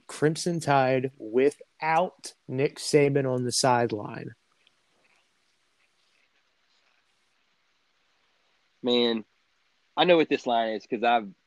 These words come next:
Speaker 2: 'cause I've already got it, and it's
Speaker 1: Here,
Speaker 2: continued to go
Speaker 1: what
Speaker 2: down,
Speaker 1: did
Speaker 2: which
Speaker 1: you
Speaker 2: makes
Speaker 1: get it
Speaker 2: me even
Speaker 1: at?
Speaker 2: happier that
Speaker 1: Just
Speaker 2: I got it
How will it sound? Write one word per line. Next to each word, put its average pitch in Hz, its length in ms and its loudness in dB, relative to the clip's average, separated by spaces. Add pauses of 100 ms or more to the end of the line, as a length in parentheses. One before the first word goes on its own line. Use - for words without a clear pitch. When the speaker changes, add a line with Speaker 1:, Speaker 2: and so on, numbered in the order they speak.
(140)
Speaker 2:
'cause 113 120 -6
I've 117 140 0
already 107 220 -2
got 107 240 -2
it, 101 140 -10 (260)
and 117 140 -4
it's - 120 0
Speaker 1:
Here, 190 140 4
Speaker 2:
continued 117 320 0
to 104 60 0
go 110 80 6 (100)
Speaker 1:
what 170 120 10
Speaker 2:
down, 214 80 10
Speaker 1:
did 196 60 8
Speaker 2:
which 175 80 6
Speaker 1:
you 190 100 8
Speaker 2:
makes 156 100 6
Speaker 1:
get 143 80 6
it 120 80 4
Speaker 2:
me 120 80 4
even 107 140 -2
Speaker 1:
at? - 100 -8
Speaker 2:
happier 107 340 4
that 104 100 2
Speaker 1:
Just 104 40 2
Speaker 2:
I 101 40 0 (140)
got 104 100 8
it 131 40 4